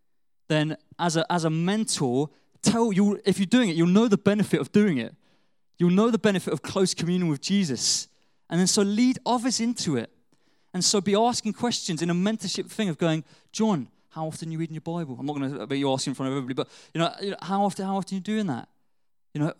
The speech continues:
"Go on, what about, could you do it every day? Could I do a Bible plan with you? Help people to get into these disciplines. Can I pray with you?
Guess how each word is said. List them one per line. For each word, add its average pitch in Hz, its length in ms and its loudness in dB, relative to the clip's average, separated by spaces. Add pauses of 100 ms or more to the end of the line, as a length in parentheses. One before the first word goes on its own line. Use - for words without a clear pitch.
"Go 180 160 0
on, 139 240 -8
what 165 160 -8
about, 170 260 -10
could 160 140 -10
you 185 60 -6
do 170 120 -2
it - 80 -6
every 160 220 -4
day? 135 340 -10 (300)
Could 208 140 0
I 208 40 4
do 196 140 4
a 156 60 4
Bible 190 420 -2
plan 139 360 -4
with 127 160 -2
you? 117 140 -4 (160)
Help 220 380 0
people 160 500 -4 (300)
to 170 80 -8
get 185 160 -2
into 196 120 -10
these 160 160 -6
disciplines. - 440 -4
Can 196 140 -6
I 170 40 -2
pray 190 380 -6
with 165 200 -8
you? 117 200 -10